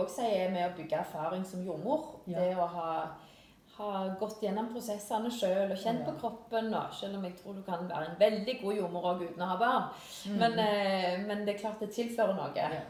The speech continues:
Speaker 1: å ha vært der selv. Det gjør det jo.
Speaker 2: Men hva, men hva er liksom, når du, du skal møte mødre, du følger de gjerne litt i svangerskapet, det vet jeg ikke. Du er på sykehuset, du.
Speaker 1: Nå er jeg på
Speaker 2: Ja.
Speaker 1: sykehuset. Ja,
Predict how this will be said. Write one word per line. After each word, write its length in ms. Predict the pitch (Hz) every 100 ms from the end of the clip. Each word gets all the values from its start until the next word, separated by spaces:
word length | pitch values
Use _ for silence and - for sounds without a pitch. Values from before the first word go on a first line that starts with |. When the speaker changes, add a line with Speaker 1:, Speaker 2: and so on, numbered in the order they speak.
| -
Speaker 1:
å 60 |
ha 120 | 170 156
vært 260 | 139 -
der 80 | 160
selv. 280 | - 139 - - - - - -
Det 160 | 180 202
gjør 180 | - -
det 60 |
jo. 60 | -
Speaker 2:
Men 120 | 254
hva, 140 | 311 349 - 277
men 140 | 294
hva 120 | 330 320
er 40 | 311 311
liksom, 280 | 285 240
når 100 | 240
du, 280 | 240 254 247 - - 196
du 180 | 233 226
skal 200 | - 180
møte 380 | 170 202 196 220
mødre, 520 | 208 190 190 196 190
du 80 | 190
følger 320 | - 175 175
de 140 | 165 165
gjerne 220 | 156 156
litt 220 | 156 -
i 40 | 170
svangerskapet, 560 | - 135 147 - 147
det 80 | 165
vet 120 | 160 151 -
jeg 80 | 131
ikke. 100 | 190
Du 60 |
er 40 | 214
på 100 | 214
sykehuset, 440 | 208 190 220 -
du. 220 | 156 165
Speaker 1:
Nå 100 | 233 254
er 40 |
jeg 100 | 226
på 60 | -
Speaker 2:
Ja. 80 | -
Speaker 1:
sykehuset. 300 | - 139 - -
Ja, 160 | 226 226